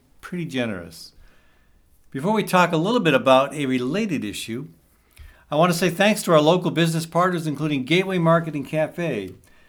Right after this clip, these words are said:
That's Des Moines' locally owned grocery and specialty food store. Gateway's Cafe is open for dine-in, carry-out, and delivery service seven days a week.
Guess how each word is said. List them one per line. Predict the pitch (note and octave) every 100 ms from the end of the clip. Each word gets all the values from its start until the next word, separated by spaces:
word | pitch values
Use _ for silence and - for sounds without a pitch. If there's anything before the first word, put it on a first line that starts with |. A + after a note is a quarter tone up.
| _
That's | C#3+ C#3
Des | -
Moines' | D3 D3 B2+
locally | C3+ E3+ F#3 F#3 E3
owned | D#3 D3 B2
grocery | C3 F3 E3 F3 D3
and | B2+
specialty | - D#3+ D#3+ D#3 C#3
food | B2 - F3+ E3
store. | - G#2+ A#2 C3 - - _ -
Gateway's | D3 C#3+ C3 -
Cafe | C#3+ C#3 D#3+ E3
is | E3 D#3+
open | E3 E3 D#3
for | B2+
dine-in, | A2 D#3 G#3+ G#3 F#3 F3+
carry-out, | D#3+ E3 E3+ E3 E3 D3
and | A2+
delivery | A#2 D#3 D#3+ D#3+
service | - D3+ D3 C#3+ -
seven | D#3 D3 C3
days | B2+ A2+
a |
week. | A2+ A#2 F#2+ -